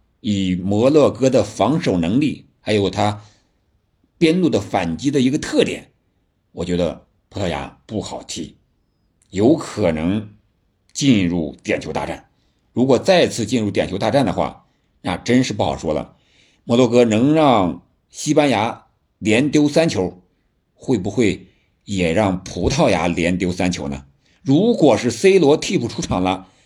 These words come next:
然后罚点球的时候再罚了，那 C 罗会不会罚丢呢？从这个本届世界杯罚点球的情况来看，很有可能，因为那些个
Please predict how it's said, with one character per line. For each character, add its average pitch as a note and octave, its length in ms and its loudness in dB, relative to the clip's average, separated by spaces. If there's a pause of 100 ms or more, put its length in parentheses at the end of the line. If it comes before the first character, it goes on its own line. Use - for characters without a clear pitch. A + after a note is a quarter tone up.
(200)
然 D3 200 0
后 F3 100 4
罚 D3+ 180 2
点 D3+ 160 2
球 A#2+ 80 0
的 D3 100 4
时 C#3+ 80 2
候 D#3 140 4
再 D#3 140 0
罚 A2 280 -2
了， - 280 -4 (380)
那 A2+ 140 -6
C D3 220 0
罗 B2+ 160 4
会 D#3 260 0
不 A#2 100 -4
会 C#3 140 -2
罚 - 300 -6
丢 E3+ 220 -2
呢？ F3 220 -6 (680)
从 A2 280 -4
这 B2 160 2
个 F2+ 500 0 (120)
本 F#2 200 0
届 A#2 160 4
世 A2+ 140 -6
界 G#2 120 0
杯 A2 140 -2
罚 G#2+ 200 -4
点 A2 220 0
球 F2 120 -6
的 F#2+ 260 0 (480)
情 G2 200 -6
况 G#2+ 140 -2
来 D#2+ 120 0
看， - 320 -8
很 - 200 -2
有 C3 100 6
可 - 180 -6
能， D2+ 120 -12 (520)
因 B2+ 320 6
为 G#2 420 0 (540)
那 B2+ 200 2
些 A2+ 160 0
个 G#2+ 380 0